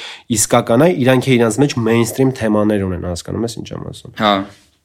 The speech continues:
Speaker 1: Այդ թեման է։ Ու համ, իմ համար մեկ է, ինչն է, ես այդ չեմ հասկանում, որ այդ open mic-երից, open mic-երին վերադառնալով,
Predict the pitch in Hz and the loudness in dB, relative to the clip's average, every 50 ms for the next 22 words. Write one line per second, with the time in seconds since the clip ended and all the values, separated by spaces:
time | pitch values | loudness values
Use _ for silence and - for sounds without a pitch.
0 | _ - - 123 120 120 - - 104 98 92 87 - - - - 123 139 139 147 | _ -8 -4 -4 -4 -2 -2 -4 -4 -4 -4 -6 -8 -8 -4 0 0 2 2 2
1 | 160 165 160 175 175 165 151 147 156 175 165 143 135 131 131 147 156 147 123 - | 2 2 2 2 2 4 4 4 2 2 4 2 2 2 2 2 0 0 0 -4
2 | - - _ _ - 147 147 - - - 127 113 107 113 117 - - 120 120 - | -8 -16 _ _ 2 2 2 2 0 0 0 0 2 0 0 -2 -4 -6 -4 -4
3 | 135 127 117 107 95 - - 104 101 101 104 107 - - 120 110 104 110 - _ | -2 -2 0 -2 -4 -6 -6 -6 -4 -4 -4 -6 -6 -6 -6 -6 -6 -8 -14 _
4 | _ _ _ - - _ - 117 113 107 - 120 110 110 107 104 104 - 104 104 | _ _ _ -20 -20 _ -4 -4 -2 0 0 0 2 2 0 -2 -2 -2 -2 -2
5 | 104 98 - - - - - 104 98 92 - 107 104 104 104 101 - 107 110 107 | -2 -2 -4 -10 -14 -10 -6 -4 -2 0 2 2 2 2 0 0 0 0 0 2
6 | 95 92 92 92 87 92 95 90 98 92 92 95 98 - - - | 2 0 0 -2 -2 -2 -2 -2 -2 -2 -4 -6 -8 -10 -14 -18